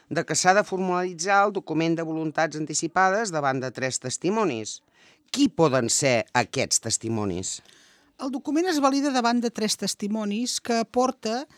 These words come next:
Speaker 2: qui fa el document i que han de signar-ho en presència seva. Són testimonis de la identitat de la persona i donen fe que aquesta coneix el contingut del document i que aquest es correspon amb la seva voluntat lliure, competent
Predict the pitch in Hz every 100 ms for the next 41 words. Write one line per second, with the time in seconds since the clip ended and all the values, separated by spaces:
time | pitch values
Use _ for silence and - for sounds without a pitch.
0 | _ _ - 269 277 262 269 247 208 190
1 | 165 151 160 _ _ _ - - - 233
2 | - 285 294 - 240 233 226 262 320 233
3 | 233 226 214 233 - 220 - 160 156 151
4 | - _ _ _ _ - - 285 277 294
5 | - 233 202 196 214 262 226 226 220 220
6 | 214 214 233 233 - 190 - 175 165 156
7 | - 233 269 277 254 - 233 214 - 240
8 | 226 - 233 226 - 196 240 254 233 226
9 | 262 262 269 233 233 226 214 240 208 196
10 | 180 160 151 - _ _ - 226 233 -
11 | 240 277 - 220 - 233 220 - 233 277
12 | 269 226 247 254 233 220 208 208 196 190
13 | 180 175 185 - 170 185 185 240 359